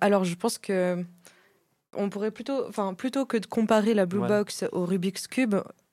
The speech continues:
Speaker 1: euh, je trouvais que la première comparaison avec l'escape game était
Speaker 2: Hmm.
Speaker 1: beaucoup plus parlante,
Speaker 2: Hmm.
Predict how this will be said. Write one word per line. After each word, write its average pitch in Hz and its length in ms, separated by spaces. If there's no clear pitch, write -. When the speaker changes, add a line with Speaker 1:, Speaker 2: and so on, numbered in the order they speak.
Speaker 1:
euh, 180 120
je 175 80
trouvais 202 260
que 208 80
la 185 100
première 226 400
comparaison 214 640
avec 170 280
l'escape 190 420
game 202 280
était 175 220
Speaker 2:
Hmm. 113 80
Speaker 1:
beaucoup 202 240
plus - 560
parlante, 202 580
Speaker 2:
Hmm. 170 80